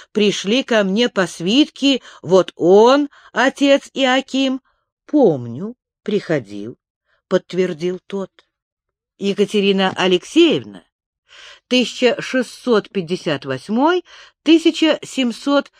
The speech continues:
восемнадцатый, дочь царя Алексея Михайловича от первого брака, держалась в стороне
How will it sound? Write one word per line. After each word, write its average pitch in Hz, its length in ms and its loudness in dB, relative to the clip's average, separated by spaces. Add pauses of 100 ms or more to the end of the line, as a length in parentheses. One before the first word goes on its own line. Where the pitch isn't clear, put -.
(140)
восемнадцатый, 220 1080 -6 (640)
дочь 311 500 2
царя 247 500 0
Алексея 247 500 -4
Михайловича 131 640 -4
от 135 120 -10
первого 226 340 -4
брака, 98 440 -16 (680)
держалась 320 720 4
в - 60 -18
стороне 233 720 0